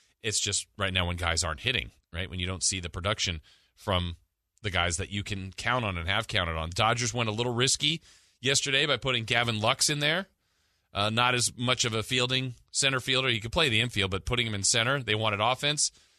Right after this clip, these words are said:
Difference is they got offense. He got, he got on base four times, two hits, two walks. The thing on the Dodgers side of things, there's a couple guys that aren't hitting for them.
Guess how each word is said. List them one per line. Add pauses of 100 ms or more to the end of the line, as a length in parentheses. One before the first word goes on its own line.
(300)
Difference
is
they
got
offense.
He
got,
he
got
on
base
four
times,
two
hits,
two
walks. (1200)
The
thing
on
the
Dodgers
side
of
things,
there's
a
couple
guys
that
aren't
hitting
for
them.